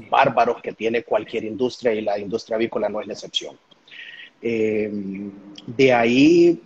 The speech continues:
tenemos, eh, el constante cambio de los mercados, el constante cambio del comportamiento de nuestros consumidores. Vea que tenemos Latinoamérica al re-, eh,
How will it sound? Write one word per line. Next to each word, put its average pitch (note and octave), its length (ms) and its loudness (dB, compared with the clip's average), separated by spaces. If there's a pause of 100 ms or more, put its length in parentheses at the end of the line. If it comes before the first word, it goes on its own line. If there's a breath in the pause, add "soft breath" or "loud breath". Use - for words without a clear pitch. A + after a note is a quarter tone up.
(400)
tenemos, B2+ 920 2
eh, A2+ 680 -2
el B2+ 180 -2
constante C3 580 -4
cambio B2+ 340 -2
de A#2+ 40 0
los A#2 140 -4
mercados, A#2+ 640 -4 (340)
el C3 200 -2
constante B2+ 580 -4
cambio B2+ 300 -6
del B2+ 120 -2
comportamiento A2+ 1160 -8
de A#2+ 100 0
nuestros A2+ 320 -8
consumidores. G#2 840 -6 (540 soft breath)
Vea B2 400 4
que B2 360 0
tenemos A#2 480 -6
Latinoamérica A2+ 1160 -2 (840)
al A2 240 -2
re-, A2 300 -4
eh, G#2+ 300 -2